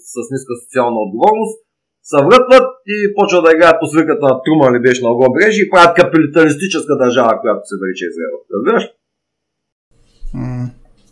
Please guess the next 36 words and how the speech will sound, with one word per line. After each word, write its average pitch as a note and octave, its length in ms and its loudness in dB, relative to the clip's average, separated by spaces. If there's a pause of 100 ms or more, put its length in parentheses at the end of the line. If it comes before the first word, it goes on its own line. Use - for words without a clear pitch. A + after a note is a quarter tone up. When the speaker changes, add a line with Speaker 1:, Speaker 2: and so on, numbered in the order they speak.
(640)
Speaker 1:
Та E3 120 2
тъй F#4+ 200 6
де, A#3 80 8 (260)
че G3 140 -6
Путин D4+ 260 2
го G3+ 120 0
признават A3 360 4
всички. - 280 -8 (420)
И - 20 0 (120)
в, - 20 6 (400)
а, - 20 2 (320)
Австро-Унгария, F#3 760 4
де F3 140 4
ти D#3+ 140 -6
казвам, E3 260 2
там D3+ 120 2
в C#3+ 240 0
Австрия, C3+ 320 -2
де B2 120 -6
си A#2+ 120 -18
говорим A#2 240 -4
в A2+ 220 -6
Алпите, G#2+ 320 -4 (220)
и - 20 -6 (140)
го G3+ 140 2
сложиха F#3+ 480 2 (200)
тия E3+ 200 4 (140)
на D3+ 80 2 (840)
трона D#3+ 280 4 (100)
на C#3 80 2 (140)
византийските B2 680 -6
императори, G#2+ 680 -4 (500)
и - 20 0 (720)
на D#3 100 0 (1160)
евреите D3+ 400 0
го C#3+ 60 0